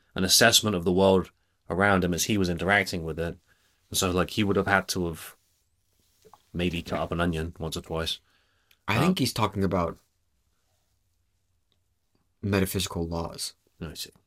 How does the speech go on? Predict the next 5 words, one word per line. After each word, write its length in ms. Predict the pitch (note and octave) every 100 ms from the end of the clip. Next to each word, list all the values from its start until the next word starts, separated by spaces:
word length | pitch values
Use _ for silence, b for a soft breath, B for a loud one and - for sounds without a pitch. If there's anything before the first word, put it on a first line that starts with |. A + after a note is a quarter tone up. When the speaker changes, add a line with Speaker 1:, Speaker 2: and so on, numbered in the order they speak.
| _ _ _ _ _ _ _ _ _ _ _ _ _ _ _ _ _ _ _ _ -
Speaker 2:
That's 260 | G2 G2 -
my 140 | E2+
interpretation. 720 | E2 - - - F2+ D2+ D#2 -
Speaker 1:
Mm, 60 |
mm. 220 | E2 D2+